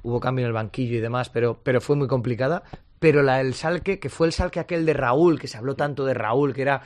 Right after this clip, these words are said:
la prensa española más hablando del Schalke de Raúl que del Valencia de, de, de, de nuestro país. Pero, pero aquella sí que se os fue y, y os podíais haber metido perfectamente en cuartos de final en una temporada que era buena para vosotros.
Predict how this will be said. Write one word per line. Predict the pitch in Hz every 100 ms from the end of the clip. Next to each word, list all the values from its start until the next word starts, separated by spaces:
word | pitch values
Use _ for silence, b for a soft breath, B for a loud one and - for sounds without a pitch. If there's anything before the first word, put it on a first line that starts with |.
| B B -
la | 113
prensa | 131 135 147
española | 143 143 151
más | 147 139
hablando | 147 147
del | 139 123
Schalke | 156 139 151
de | 143
Raúl | 143 165
que | 170
del | 143
Valencia | 123 131 139 143 127
de, | 123 117 B B B -
de, | 117 123 123
de, | 107 120 117
de | 107 117
nuestro | 120 - 123
país. | - 185 214 - B B B _
Pero, | 147 143 -
pero | 156 147 131 - -
aquella | - 160 190
sí | 190
que | 160
se | -
os | 160
fue | - 160 185
y, | 143 - -
y |
os | -
podíais | - 120 165
haber | 190 180
metido | 170 170
perfectamente | 143 131 139 147 143
en | 143
cuartos | 143 139
de | 131
final | 123 123 139
en | 170
una | 135 147
temporada | 151 135 151 147
que |
era | 131
buena | 113 139 113
para | 107
vosotros. | 104 104 110 104 -